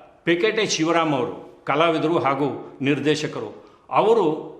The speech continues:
ಜಯಂತಿಯವರ ಕೈ ಹಿಡಿತಾರೆ. ಆದರೆ ಆ ಮದುವೆ ಹೆಚ್ಚು ದಿನ ಬಾಳೋದಿಲ್ಲ. ಅದಾದ ಮೇಲೆ ಮತ್ತೆ ಅವರು ಗಿರಿಬಾಬು ಅವರನ್ನ, ನಿರ್ದೇಶಕರನ್ನ ಮದುವೆ ಮಾಡ್ಕೋತಾರೆ. ಆ ಮದುವೆ ಕೂಡ ಉಳಿಯೋದಿಲ್ಲ.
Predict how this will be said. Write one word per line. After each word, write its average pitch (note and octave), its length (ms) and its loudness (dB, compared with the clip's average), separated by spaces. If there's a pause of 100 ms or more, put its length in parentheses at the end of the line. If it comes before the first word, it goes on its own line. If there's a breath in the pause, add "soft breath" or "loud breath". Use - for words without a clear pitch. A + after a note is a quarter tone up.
ಜಯಂತಿಯವರ E3 600 2
ಕೈ D3+ 240 0
ಹಿಡಿತಾರೆ. C3 640 -4 (160)
ಆದರೆ D3+ 600 0 (140)
ಆ C#3 100 2
ಮದುವೆ D#3 420 2 (360)
ಹೆಚ್ಚು E3 340 -2
ದಿನ D#3+ 140 2 (400)
ಬಾಳೋದಿಲ್ಲ. A#2+ 480 -2 (360)
ಅದಾದ F3 420 2
ಮೇಲೆ G3 180 0
ಮತ್ತೆ E3 300 -2
ಅವರು E3 580 0 (180)
ಗಿರಿಬಾಬು F3+ 600 2
ಅವರನ್ನ, D3+ 340 2 (420)
ನಿರ್ದೇಶಕರನ್ನ C#3 760 -2 (540 loud breath)
ಮದುವೆ C#3 280 2
ಮಾಡ್ಕೋತಾರೆ. B2 760 -4 (180)
ಆ E3+ 200 4
ಮದುವೆ G#3 340 2
ಕೂಡ F3+ 200 0 (380)
ಉಳಿಯೋದಿಲ್ಲ. C#3 720 0